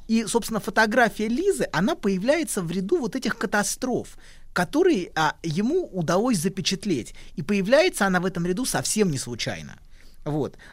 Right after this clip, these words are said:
Она появляется не глянцевой фотографией, помните, в самом начале, а своим жутким негативом, который является, собственно, а, и негативом вот этой прекрасной, яркой, глянцевой фотографии.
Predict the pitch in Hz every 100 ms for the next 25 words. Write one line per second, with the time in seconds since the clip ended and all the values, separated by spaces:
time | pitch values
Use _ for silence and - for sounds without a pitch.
0 | - 175 277 277 226 208 262 254 226 214
1 | 190 185 262 277 269 240 202 190 190 208
2 | 127 117 107 233 269 - 160 139 143 151
3 | - 98 90 - - - 160 185 - -
4 | - - 180 233 202 208 - 202 185 175
5 | 196 381 262 123 - 139 240 302 208 147
6 | 151 214 247 147 170 143 220 - 208 -
7 | - - - 156 - - 175 185 190 -
8 | 294 254 175 214 196 - 185 - 180 190
9 | 220 - 208 156 131 151 180 180 127 143
10 | 147 147 151 135 127 123 135 113 -